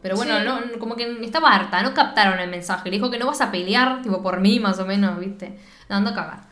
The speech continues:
Speaker 1: Entonces agarra un auto y se va. Eh, ahí tiene Mia una conversación con el Freezer, que el Freezer está, tipo, hiz-, haciendo avioncitos
Speaker 2: Sí, está re
Speaker 1: con
Speaker 2: enojado.
Speaker 1: Bueno, lo que yo decía, que dije al principio, no me olvidé al final.
Speaker 2: Esa.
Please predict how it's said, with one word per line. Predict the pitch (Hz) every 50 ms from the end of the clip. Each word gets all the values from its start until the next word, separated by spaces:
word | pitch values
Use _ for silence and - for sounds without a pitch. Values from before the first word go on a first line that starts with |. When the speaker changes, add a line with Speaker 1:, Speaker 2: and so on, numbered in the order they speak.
| - _ _
Speaker 1:
Entonces | _ - 262 269
agarra | 269 262 269 277 277 285
un | 311
auto | 320 320 320 320 349 302 -
y | - 202
se | 202 - 254 254
va. | 277 285 277 269 269 277 277 269 - - - - - - - - - - - - - _
Eh, | 208 202 190 185 185 180 175 170
ahí | 175 175 180 196 202
tiene | 202 196 196 196 190 190 190 185 185 - - - - _ - - - - _ -
Mia | 180 185 196 202 202 202 202 196 196
una | 190 185 180
conversación | 180 175 180 185 180 190 - - 190 185
con | 185 180 185
el | 202 214 208
Freezer, | 240 262 269 262 - 302 285 233 -
que | 185 170 175 170
el | 165 -
Freezer | - 196 196 196 185 175
está, | 180 190 185
tipo, | 185 185 - 180 175
hiz-, | 185 185 - - 190
haciendo | 180 - 202 202 208 202 196 185 180 175 175
avioncitos | 180 190 190 190 196 196 - - 269
Speaker 2:
Sí, | 262
está | - 226 247
re | 247
Speaker 1:
con | - 196
Speaker 2:
enojado. | 226 202 - 226 226 208 196 175 - 196 202 196 - - 233 233 226 254 226
Speaker 1:
Bueno, | 220 214 202 185 175 175 175 - - _ _ _ _ _
lo | 220 202 202
que | 226 220
yo | - 262
decía, | 262 254 254 - 196 180 190 - - - - - - - - - -
que | - - 185
dije | 190 202 202 208
al | 196 196
principio, | 202 202 202 - 208 202 202 175 156
no | 165 196
me | 208 214
olvidé | 214 202 196 202 196 - - -
al | - -
final. | - 165 160 156 - -
Speaker 2:
Esa. | - 254 277 294 277 - - - - 277 262 233 220 202 196 185 175 170